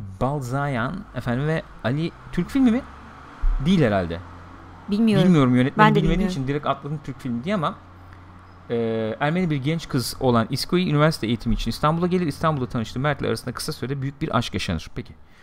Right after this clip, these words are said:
Speaker 2: Böyle,
Speaker 1: Böyle
Speaker 2: bu haftanın
Speaker 1: filmlerimiz var.
Speaker 2: filmleri böyle.
Speaker 1: Bu haftanın filmleri de böyle. Budur. Bunları da saymış olduk.
Speaker 2: Hı hı.
Speaker 1: Sanıyorum
Speaker 2: Ee, bu
Speaker 1: ilk
Speaker 2: ar-
Speaker 1: Sinemascope'u noktalayacağız
Speaker 2: Evet,
Speaker 1: ufak ufak.
Speaker 2: ben tekrar
Speaker 1: Chat'e bir
Speaker 2: bir
Speaker 1: dönelim.
Speaker 2: chat'e döneyim.
Speaker 1: Dönelim.
Speaker 2: Fazıl demiş ki,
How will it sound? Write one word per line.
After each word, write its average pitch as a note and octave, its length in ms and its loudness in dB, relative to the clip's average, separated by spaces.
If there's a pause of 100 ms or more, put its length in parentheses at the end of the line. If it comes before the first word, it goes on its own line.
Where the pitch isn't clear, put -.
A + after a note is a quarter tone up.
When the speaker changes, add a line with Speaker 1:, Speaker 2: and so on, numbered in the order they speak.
(460)
Speaker 2:
Böyle, E4 260 10
Speaker 1:
Böyle G#3 140 2
Speaker 2:
bu D#4 100 8
haftanın A#3 320 8
Speaker 1:
filmlerimiz - 60 -2
var. B3+ 60 4
Speaker 2:
filmleri A#3 240 2
böyle. G#3 320 4
Speaker 1:
Bu D#3 60 -2
haftanın B2 260 -4
filmleri A2 340 -4
de C#3 160 -2
böyle. G#2 800 0 (1000)
Budur. C3 260 2
Bunları C#3+ 240 2
da D3 40 -4
saymış A2+ 360 -2
olduk. F#2 360 -4
Speaker 2:
Hı B3 60 -2
hı. C4+ 180 2 (320)
Speaker 1:
Sanıyorum A#3+ 520 10
Speaker 2:
Ee, B3+ 360 4
bu - 60 4
Speaker 1:
ilk F4 80 10
Speaker 2:
ar- D#4+ 40 10
Speaker 1:
Sinemascope'u G3+ 480 8
noktalayacağız F3+ 500 6
Speaker 2:
Evet, G3+ 80 4
Speaker 1:
ufak - 140 0
ufak. - 260 0
Speaker 2:
ben C4 200 6
tekrar C#4+ 200 6
Speaker 1:
Chat'e A#3+ 120 8
bir B3 60 6
Speaker 2:
bir B3+ 40 6
Speaker 1:
dönelim. A3+ 160 8
Speaker 2:
chat'e A3 200 4
döneyim. G3 320 -2 (200)
Speaker 1:
Dönelim. A2 160 -6
Speaker 2:
Fazıl D4+ 320 8
demiş F4+ 280 4
ki, G#3 160 0